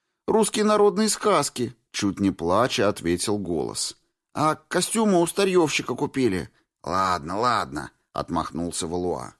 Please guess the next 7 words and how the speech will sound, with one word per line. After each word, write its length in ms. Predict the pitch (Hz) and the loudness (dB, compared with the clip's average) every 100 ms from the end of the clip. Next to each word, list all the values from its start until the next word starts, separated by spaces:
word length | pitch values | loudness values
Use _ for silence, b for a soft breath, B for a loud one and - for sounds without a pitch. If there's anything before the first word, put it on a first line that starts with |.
| _ _ _ _ _ - | _ _ _ _ _ -10
Для 140 | 87 | -6
первого 460 | 117 131 135 123 117 | 0 2 2 2 2
раза 320 | 107 104 95 | 0 -2 -4
сойдёт. 560 | 90 113 90 78 - _ _ _ _ _ - | -4 -4 -4 -6 -8 _ _ _ _ _ -12
Со 120 | 76 | -6
временем 460 | 95 107 101 92 90 | 0 0 0 -4 -4
научитесь. 720 | 85 78 - - - - | -6 -8 -6 -8 -8 -10